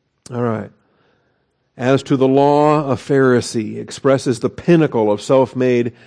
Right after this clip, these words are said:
sanctimony. All right. It really closes the argument. If, if two people are discussing who's the better law keeper and one of them says, uh, "I'm a Pharisee," game over, right?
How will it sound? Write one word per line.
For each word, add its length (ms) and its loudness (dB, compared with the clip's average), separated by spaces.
sanctimony. 880 -6
All 100 -8
right. 320 0
It 80 4
really 300 6
closes 480 4
the 140 2
argument. 480 -2
If, 180 -4
if 160 0
two 200 0
people 360 0
are 240 4
discussing 640 0
who's 180 4
the 80 0
better 260 2
law 200 2
keeper 340 0
and 100 0
one 140 2
of 40 0
them 60 0
says, 340 0
uh, 320 -2
"I'm 160 -2
a 60 -2
Pharisee," 560 -4
game 220 0
over, 360 0
right? 360 0